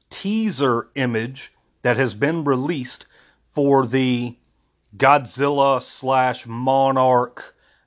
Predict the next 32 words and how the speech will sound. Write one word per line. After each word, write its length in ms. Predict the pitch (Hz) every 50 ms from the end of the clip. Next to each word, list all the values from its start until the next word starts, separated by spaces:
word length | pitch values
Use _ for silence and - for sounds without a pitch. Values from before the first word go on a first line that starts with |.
| _ _ -
Apple 460 | 131 139 135 - - 143 135 135 127 - _
Plus 520 | - - 151 147 139 131 123 - - - _ -
T 220 | - 147 143 131
V 240 | 120 139 180 208 208
show 500 | - - - 139 110 104 98 107 120 - _ _ _ _ _
that's 200 | - 123 113 -
gonna 200 | - 127 123 123
be 140 | 117 123 123
going 360 | 110 123 123 120 120 117 120
on, 440 | 123 127 123 120 117 110 110 113 104 _ _
I 120 | - 123 104
just 220 | 98 117 110 -
said 180 | - 135 104 107
it, 180 | 104 - _ _ -
Apple 220 | - 101 - 123 110
Plus. 400 | - 143 113 98 127 - - - _ _ _ _ _ _ _ _ _ _ -
And 500 | 143 139 135 135 131 131 127 123 123 123 _ _ _ _ _ -
the 180 | 135 151 - _ - -
image 360 | 196 208 226 262 254 180 180
itself 540 | 180 - - - - 156 151 175 202 202 175
is, 160 | 147 120 -
like, 180 | 160 151 143
it's 160 | 147 131 - -
the 80 | 135
picture 360 | - - 170 165 - 190 185
of 100 | 165 -
an 140 | 135 127 127 -
old 480 | 143 147 160 175 185 170 120 95 95
bag 560 | 98 117 117 123 131 147 170 185 196 190 - _ _ _ _ _ _ -
with 180 | 127 117 -
the 220 | - 139 131 123 117
Monarch 680 | 117 117 127 135 143 151 151 156 160 156 - -